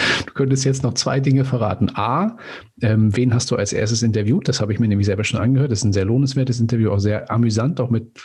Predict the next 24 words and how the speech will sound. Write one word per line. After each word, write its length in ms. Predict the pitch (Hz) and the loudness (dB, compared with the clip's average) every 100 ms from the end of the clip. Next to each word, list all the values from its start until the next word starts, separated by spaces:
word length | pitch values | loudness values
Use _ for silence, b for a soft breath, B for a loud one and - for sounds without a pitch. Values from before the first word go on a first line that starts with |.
| - | -6
sag 100 | 123 | -2
ich 80 | 120 | 0
mal, 120 | 113 | 0
ganz 340 | 120 131 - - | -2 -2 -2 -2
außergewöhnlichen, 1120 | 98 131 131 120 117 117 117 107 104 104 - - | -2 0 0 2 2 2 0 2 2 2 0 -6
äh, 280 | 120 - 117 | -4 -4 -4
Geschichten 560 | 120 - 160 - 160 | -4 -4 -4 0 2
aus 240 | 127 123 127 | 2 0 -2
der 120 | 123 | -4
Vergangenheit 580 | 113 104 160 139 117 - | -6 -4 0 0 0 0
dieses 400 | 131 127 - - B B B B B B B - _ | 2 2 0 -4 B B B B B B B -20 _
Branchenkollegen, 720 | 113 160 185 160 127 110 107 | -2 0 2 2 0 0 2
sag 160 | 107 113 | 2 0
ich 100 | - | 0
mal. 240 | 156 285 - 170 | 0 0 0 0
Und 120 | 143 | 0
die 60 | 120 | 0
zweite 280 | - 123 143 | 0 -2 -2
Frage 280 | - 123 120 | -2 -2 0
ist, 180 | 120 | -2
hattest 260 | 120 123 - | -2 -2 -2
du 100 | - | -2
auch 220 | 104 - | -2 -2
ein 320 | - 104 101 | -2 0 0